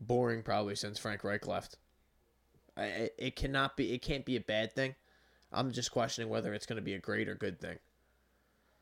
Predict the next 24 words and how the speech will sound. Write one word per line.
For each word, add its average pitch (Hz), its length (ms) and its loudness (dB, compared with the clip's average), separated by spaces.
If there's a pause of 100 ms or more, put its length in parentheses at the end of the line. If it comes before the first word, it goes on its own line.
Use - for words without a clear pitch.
(300)
It - 140 -4
could, 123 240 -2 (1200)
and 120 240 -2
like 123 160 0
I 110 60 2
said, 113 200 2
it's 104 120 -4
just 113 120 -4
a 117 60 -2
guy 110 260 2
that 104 340 -6
they 107 140 0
can 104 380 -6 (140)
control. 113 600 0 (880)
So 107 220 0
I'm 107 220 -2
worried 110 300 2
that 110 100 -4
he's 123 180 -2
gonna 107 200 -2
get 110 120 2
his - 420 -2
shoes 120 360 2
squeezed 107 520 0